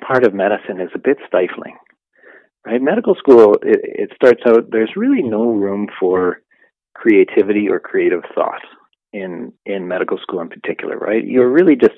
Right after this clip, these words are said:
assimilating knowledge. And then residency is, is, is about, uh, learning, uh, from others, learning other people's way of doing things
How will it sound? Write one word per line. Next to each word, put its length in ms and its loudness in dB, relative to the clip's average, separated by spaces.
assimilating 720 2
knowledge. 420 -4
And 160 -8
then 240 0
residency 800 2
is, 120 0
is, 180 -8
is 200 -6
about, 440 0
uh, 600 -8
learning, 680 -2
uh, 440 -8
from 120 -6
others, 320 -4
learning 280 -2
other 220 4
people's 500 0
way 300 -2
of 140 -4
doing 340 -6
things 220 -10